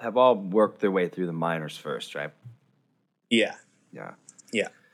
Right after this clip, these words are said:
Speaker 1: All right, so you finish up your career in the minors. It's two thousand eleven. You get a call from the N H L. You sign your very first contract.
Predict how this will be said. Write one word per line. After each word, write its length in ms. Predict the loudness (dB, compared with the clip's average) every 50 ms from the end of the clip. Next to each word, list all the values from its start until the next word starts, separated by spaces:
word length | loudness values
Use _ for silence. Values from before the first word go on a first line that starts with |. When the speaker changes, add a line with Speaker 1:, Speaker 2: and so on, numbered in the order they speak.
| _ _ 2
Speaker 1:
All 140 | 6 8 8
right, 180 | 8 6 6 4
so 300 | 6 8 10 10 10 8
you 160 | 6 2 2
finish 360 | 2 4 2 2 2 4 4
up 160 | 4 4 2 2
your 100 | -2 -2
career 400 | -2 2 4 4 6 6 6 4
in 80 | 2
the 60 | 2 2
minors. 440 | 2 4 4 4 4 2 2 0 -2
It's 180 | -6 -10 -10 -8
two 220 | -4 -2 -2 -2
thousand 480 | 2 4 6 6 6 6 4 2 -2 -4
eleven. 480 | -4 -2 -2 -4 -4 -4 -8 -12 -14 _ _ _ _ _ _ _ _
You 140 | -10 -6 0
get 200 | 4 4 4 4
a 60 | 4
call 440 | 2 4 6 6 8 8 6 6 2
from 220 | -2 -6 -8 -4
the 100 | -2 0 0
N 120 | 0 0
H 260 | 0 -2 -4 -4 -4
L. 300 | -2 0 0 0 -2 -4 -8
You 100 | -10 -10
sign 320 | -6 -4 -4 -2 -2 -2 -4
your 100 | -4 -4
very 260 | -2 0 0 0 0
first 300 | -2 -4 -6 -6 -6 -6
contract. 640 | -4 -2 -2 -2 -2 -4 -2 -2 -2 -2 -4 -8 -16